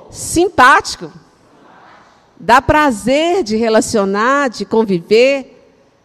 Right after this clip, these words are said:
de estar junto. É um povo simpático, misericordioso, longânimo. Tá falando de você? Glória a Deus. Glória a Deus.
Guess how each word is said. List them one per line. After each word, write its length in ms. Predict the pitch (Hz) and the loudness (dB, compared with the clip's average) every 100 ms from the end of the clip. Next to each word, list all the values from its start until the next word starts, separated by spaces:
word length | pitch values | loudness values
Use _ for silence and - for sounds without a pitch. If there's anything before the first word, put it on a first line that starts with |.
| _ _ - | _ _ -12
de 120 | 175 | -10
estar 280 | - 247 240 | -6 -4 -2
junto. 560 | - 262 302 320 - 185 _ _ _ _ _ _ - | -4 -2 -2 -4 -10 -20 _ _ _ _ _ _ -2
É 100 | 254 | -2
um 80 | 294 | 0
povo 300 | 294 302 254 | 0 0 -2
simpático, 840 | - 269 269 247 269 294 - 240 | -6 -6 -2 -2 -2 -4 -6 -4
misericordioso, 1300 | 262 240 285 277 269 262 240 220 220 254 294 285 247 | -4 -2 -4 0 4 4 4 2 6 8 8 6 4
longânimo. 800 | 233 254 214 233 254 285 240 180 _ _ _ _ _ _ _ _ _ _ _ _ _ | 2 2 0 0 0 0 -6 -10 _ _ _ _ _ _ _ _ _ _ _ _ _
Tá 140 | - 226 | -6 -2
falando 320 | 262 240 254 | 0 0 -2
de 80 | 214 | -4
você? 500 | 226 226 285 349 359 _ _ _ _ _ _ _ _ _ _ _ _ - | -4 -2 -2 -4 -8 _ _ _ _ _ _ _ _ _ _ _ _ -4
Glória 380 | 208 226 214 | 2 2 2
a 20 | 190 | 0
Deus. 800 | 196 214 240 233 - - - - _ _ _ _ _ _ _ _ - | 0 0 0 -6 -16 -16 -18 -20 _ _ _ _ _ _ _ _ -4
Glória 360 | 208 240 226 | 0 0 0
a 60 | 190 | -4
Deus. 800 | 180 202 208 208 - - - | -4 -4 -4 -8 -16 -20 -20